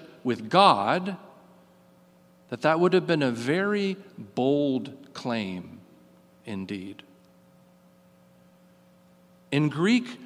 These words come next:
religious understandings, the gods were distant. They cared little for or about humans, even as humans were supposed to acknowledge or submit to the gods.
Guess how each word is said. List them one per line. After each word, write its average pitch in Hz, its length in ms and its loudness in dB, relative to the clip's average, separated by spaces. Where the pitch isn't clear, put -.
religious 147 680 0
understandings, 123 1160 -2
the 117 100 -4
gods 120 720 2
were 104 140 -6
distant. - 720 -2
They 156 120 2
cared 180 520 0
little 160 460 2
for 151 680 2
or 127 200 0
about 113 520 0
humans, 98 880 -6
even 220 320 6
as 175 260 4
humans 196 360 6
were 147 100 4
supposed 165 400 0
to 151 80 0
acknowledge 135 840 6
or 131 180 0
submit 131 600 0
to 123 80 -6
the 107 120 -6
gods. 87 680 -4